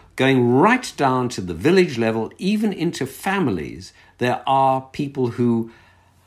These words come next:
are required to provide information to the center, um, to, uh, you know,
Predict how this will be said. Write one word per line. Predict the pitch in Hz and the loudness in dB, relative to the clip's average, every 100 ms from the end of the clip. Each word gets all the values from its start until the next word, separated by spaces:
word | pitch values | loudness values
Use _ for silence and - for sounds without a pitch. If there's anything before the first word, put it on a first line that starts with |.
| _ _ - | _ _ 0
are | 113 | 2
required | 113 - - 202 185 190 185 | 2 -4 0 4 6 4 0
to | 180 - 113 101 | -4 -6 -4 -4
provide | 107 101 104 107 | -6 -2 -2 -2
information | 123 123 107 123 147 147 127 117 110 - _ - | -4 -4 -2 2 2 0 -2 -2 -4 -12 _ -6
to | - 175 160 147 | 0 2 2 0
the | 127 | -4
center, | - 143 120 - 76 71 82 - _ _ _ - | -2 -2 -2 -4 -10 -10 -12 -14 _ _ _ -4
um, | 101 98 95 90 - _ _ _ _ _ _ _ - - | -2 0 -2 -4 -10 _ _ _ _ _ _ _ -20 -8
to, | - 139 123 117 117 | 0 4 4 4 2
uh, | 113 113 107 104 82 | 2 2 0 -4 -8
you | - 120 | -6 -4
know, | 104 | -4